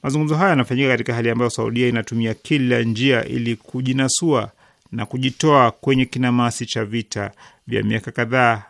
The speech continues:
ilivyoanzisha dhidi ya watu wa Yemen, vita ambavyo licha ya kupelekea makumi ya, uh, maelfu ya raia wa Yemen kuuawa na kujeruhiwa na mamilioni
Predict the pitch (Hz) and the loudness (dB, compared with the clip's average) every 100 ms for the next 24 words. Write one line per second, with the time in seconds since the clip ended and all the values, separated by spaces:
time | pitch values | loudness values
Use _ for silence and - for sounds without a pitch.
0 | _ _ 143 110 104 113 110 107 107 147 | _ _ -8 -6 -2 0 0 -2 -2 -2
1 | - 117 107 - - _ - 110 113 110 | 0 -4 -4 -10 -20 _ -8 -4 -2 0
2 | 104 104 - 110 135 147 120 98 - _ | 0 -2 -2 2 2 4 0 -2 -10 _
3 | _ 175 208 196 208 180 135 120 170 - | _ 0 4 6 6 4 4 2 0 0
4 | 120 107 - - 107 101 - 127 117 110 | 2 0 -2 -8 -8 -8 -4 -2 -2 -4
5 | - 135 123 113 110 113 _ _ 117 113 | -4 0 2 0 -2 -6 _ _ -6 -2
6 | 120 135 - 131 117 120 120 117 113 117 | -2 -2 0 0 2 2 0 0 0 -2
7 | 113 110 - 113 120 127 131 - - _ | -4 -6 -4 -2 0 0 -2 -8 -20 _
8 | 104 - 110 113 117 127 120 117 117 123 | -10 -4 -2 0 0 0 2 2 2 2
9 | 127 131 | 2 0